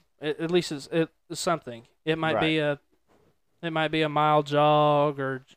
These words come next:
Speaker 1: uh, you know, a couple mile walk or just a little kettlebell workout, just something to get active every day. Uh, we're getting ready for bed last night, and Jared's staying here at the house. I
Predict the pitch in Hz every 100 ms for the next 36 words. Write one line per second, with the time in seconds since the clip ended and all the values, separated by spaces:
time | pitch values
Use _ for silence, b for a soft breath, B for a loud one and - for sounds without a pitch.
0 | _ 143 123 120 _ _ 151 131 127 -
1 | 156 151 151 147 139 135 139 139 139 139
2 | 139 139 - 139 139 - 147 143 143 135
3 | 135 - 139 170 185 - 180 180 165 151
4 | 147 143 147 143 139 135 131 127 b b
5 | b b b b b b b b _ _
6 | 156 160 175 185 180 170 165 151 160 165
7 | 165 156 - 160 160 143 139 147 156 147
8 | - 156 151 147 151 135 147 151 151 139
9 | 131